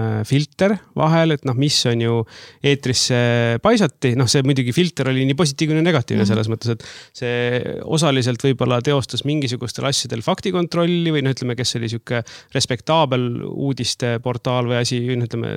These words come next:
Speaker 1: kanal, ta nagu teostas mitme allika kontrolli ja kõik need faktikontrollid enne ära ja siis edastas uudise.
Speaker 2: Mhm.
Speaker 1: Ja noh, siis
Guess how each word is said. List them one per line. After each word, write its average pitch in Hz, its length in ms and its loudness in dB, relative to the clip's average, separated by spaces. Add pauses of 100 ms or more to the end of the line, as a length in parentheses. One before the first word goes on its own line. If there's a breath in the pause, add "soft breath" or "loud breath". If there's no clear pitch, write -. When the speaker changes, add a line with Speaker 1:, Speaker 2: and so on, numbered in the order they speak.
Speaker 1:
kanal, 120 320 0 (320 loud breath)
ta 120 140 0 (100)
nagu 135 160 0
teostas 131 320 0
mitme 127 400 -2
allika 120 240 -2
kontrolli 131 800 0
ja 127 160 0
kõik 127 240 -2
need 110 80 -10
faktikontrollid 131 800 -2
enne 127 160 0
ära 185 160 0
ja 117 80 0
siis 160 400 0
edastas 117 320 -6
uudise. 147 320 -2
Speaker 2:
Mhm. - 80 -2
Speaker 1:
Ja 120 80 -4
noh, 151 80 -2
siis - 180 -2